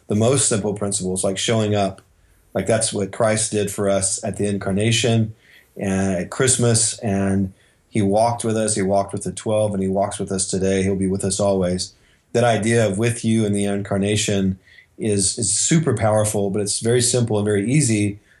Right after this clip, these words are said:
to translate into mentoring. And so that's one of the things we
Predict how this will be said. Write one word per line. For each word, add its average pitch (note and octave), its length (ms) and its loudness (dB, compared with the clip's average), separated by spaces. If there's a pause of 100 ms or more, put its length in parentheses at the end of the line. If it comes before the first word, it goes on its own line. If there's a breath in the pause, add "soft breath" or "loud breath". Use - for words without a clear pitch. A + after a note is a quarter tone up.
to A2+ 100 -2
translate A2 640 2
into G2 160 0
mentoring. G2 520 0
And F#2 100 -2
so A2 100 -2
that's A2 180 0
one A2 160 2
of G2+ 60 2
the G2 80 0
things G2+ 320 0
we G2 300 0